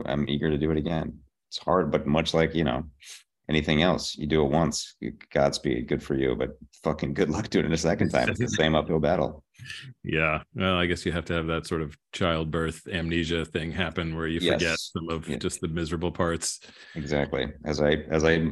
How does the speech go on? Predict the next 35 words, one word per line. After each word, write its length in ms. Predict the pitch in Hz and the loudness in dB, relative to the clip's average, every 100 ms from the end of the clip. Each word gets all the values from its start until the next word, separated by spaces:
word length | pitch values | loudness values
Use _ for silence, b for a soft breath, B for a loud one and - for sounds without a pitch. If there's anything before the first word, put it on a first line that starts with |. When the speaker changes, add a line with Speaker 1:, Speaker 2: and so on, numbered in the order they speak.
| - | 0
Speaker 1:
I 140 | 76 | -2
forgot, 500 | - 80 87 92 76 | 0 2 6 6 4
but 100 | 69 | -2
it's 260 | 67 67 - | -6 -6 -6
a 140 | 71 69 - _ - | -2 -4 -6 _ -8
part 120 | - 85 | 0 2
of 40 | |
the 60 | 78 | 4
monologue 420 | 76 73 76 78 | 2 4 2 2
in, 280 | 80 78 - | 0 -2 -4
in 160 | 69 76 | -2 0
the 120 | 73 | 0
script. 360 | - 107 - - _ _ | 0 -2 -2 -6 _ _
Speaker 2:
Yeah. 340 | 98 90 90 - - _ B B B B | -2 2 2 0 -16 _ B B B B
Um, 640 | 110 107 107 101 98 98 87 b b b b b | 2 6 8 8 6 4 0 b b b b b
so 760 | - 143 131 127 127 123 95 - _ _ _ - _ - 117 | 0 8 10 10 10 8 2 -8 _ _ _ -16 _ -6 2
I 80 | |
was 160 | 143 139 | 2 4
gonna 180 | 180 135 | 4 6
go 80 | 123 | 6
back. 200 | 113 101 | 6 6
So 80 | |
we 80 | 139 | 4
should 160 | 147 170 | 4 0
say 340 | - - 185 | -4 0 4
that 160 | 170 135 | 6 6
Dan 300 | 147 156 147 | 6 4 4
Levy 460 | 139 123 98 87 90 | 6 6 4 2 2
is 200 | 110 110 | 0 2
not 160 | 123 | 2
Dan 300 | 110 110 107 | 4 2 2
Levy 580 | 110 113 92 87 85 82 - | 2 2 2 0 -2 -6 -4
of 160 | 92 | -4
Schitt's 300 | 80 104 90 | 4 4 4
Creek. 520 | - 87 76 90 - | 2 0 0 -4 -8